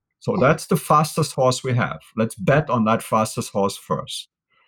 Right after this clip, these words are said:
And when we make money with that fastest horse as much as we can, then we look at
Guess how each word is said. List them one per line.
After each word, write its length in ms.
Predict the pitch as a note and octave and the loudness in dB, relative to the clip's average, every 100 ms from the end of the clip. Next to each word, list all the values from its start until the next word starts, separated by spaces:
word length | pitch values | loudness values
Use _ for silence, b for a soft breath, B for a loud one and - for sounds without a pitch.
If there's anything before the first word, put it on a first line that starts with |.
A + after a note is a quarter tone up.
| _ _ _ _ | _ _ _ _
And 120 | A2 A2+ | 0 4
when 160 | C#3 | 4
we 100 | D3+ | 4
make 320 | C#3 D#3+ - | 6 4 4
money 320 | E3+ E3+ E3+ D3+ | 2 2 4 2
with 220 | B2+ B2+ | 0 2
that 160 | A#2 | 0
fastest 460 | - B2+ B2+ C3+ B2 | 0 0 0 -2 -8
horse 500 | - A#2+ A#2 A2+ - - _ _ _ | -2 2 4 2 -4 -20 _ _ _
as 220 | A2 G#2+ | -2 0
much 160 | B2 B2+ | 0 0
as 100 | A2 | -2
we 100 | A#2 | -4
can, 460 | - G#3+ D#3 B2 - B B | 0 2 2 2 -2 B B
then 360 | B2 D3+ F3 D#3+ | 2 6 6 4
we 100 | C#3+ | 4
look 360 | A2+ G#2 F#2+ - | 4 2 0 -4
at 280 | F2 D#2 | 0 0